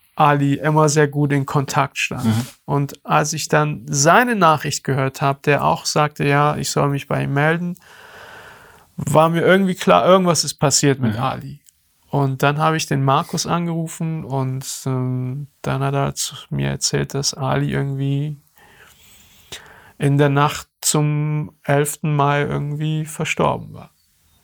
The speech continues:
Speaker 1: Und, ähm, ja.
Speaker 2: Elfter Mai zweitausendzehn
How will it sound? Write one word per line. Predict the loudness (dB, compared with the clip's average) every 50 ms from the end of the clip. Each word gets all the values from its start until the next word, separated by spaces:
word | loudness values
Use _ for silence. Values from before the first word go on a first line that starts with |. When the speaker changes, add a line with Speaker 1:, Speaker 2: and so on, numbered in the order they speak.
| _ _
Speaker 1:
Und, | -10 -8 -6 -6 -6 -6 -6 -6 -6 -8 -8 -8 -6 -6
ähm, | -4 -4 -4 -4 -6 -6 -6 -8 -8 -8 -10 -10 -12 -14 -18 _ _ _ _ _ _ _ _ _ _ _ _ _ _ _ _ -8
ja. | -6 -6 -6 -6 -10 -14 _ _ _ _ _ _ _ _ _ _ _ _ _ _ _ _ _ _ _ -10 -4 -4
Speaker 2:
Elfter | -4 -2 -2 -4
Mai | -4 -4 -4 -4 -6
zweitausendzehn | -6 -6 -6 -6 -6 -6 -6 -6 -6 -8 -8 -8 -8 -10